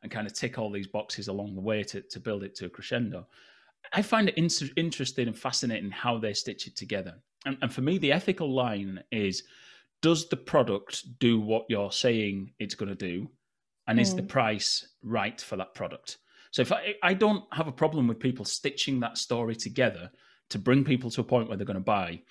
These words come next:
Speaker 1: if the product they're selling them is worth the money they're charging for it, and if it does the thing that says it's gonna do. So these guys saying, "Give me four grand and I'll show you how to become a property millionaire," is completely unethical because it doesn't work.
Speaker 2: Mm.
Speaker 1: If you, there, if you're selling them something at the end that it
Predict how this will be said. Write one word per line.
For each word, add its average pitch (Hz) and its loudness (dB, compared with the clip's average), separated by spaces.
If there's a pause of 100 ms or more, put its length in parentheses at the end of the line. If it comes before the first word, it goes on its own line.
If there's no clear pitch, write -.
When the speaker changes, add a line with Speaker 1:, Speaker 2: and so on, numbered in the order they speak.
(320)
Speaker 1:
if - 0
the - -6
product 185 4
they're 160 4
selling 135 6
them 117 4
is 113 0
worth 127 4
the 104 -2
money 113 0
they're - -4
charging 98 -2
for 95 -6
it, - -4
and 107 -8
if - -8
it 104 -8
does 104 -4
the 110 -10
thing 95 -8
that 92 -10
says 92 -8
it's 92 -12
gonna 95 -8
do. 208 -2 (280)
So - -4
these 185 2
guys 139 4
saying, 120 6 (220)
"Give 139 6
me 135 8
four 127 6
grand 110 4 (100)
and 110 2
I'll 110 2
show 113 0
you 104 2
how 98 0
to 90 -4
become 98 -6
a 98 -4
property 104 -4
millionaire," 95 -2
is 85 -10
completely 143 -4
unethical 98 -6
because 101 -10
it 123 -12
doesn't 90 -6
work. 98 -4 (160)
Speaker 2:
Mm. 185 -4
Speaker 1:
If 117 -4
you, 156 0
there, 135 4
if 127 0
you're 160 2
selling 147 2
them 127 2
something 123 -2
at 110 -6
the 110 0
end 107 -2
that 101 -2
it 95 -12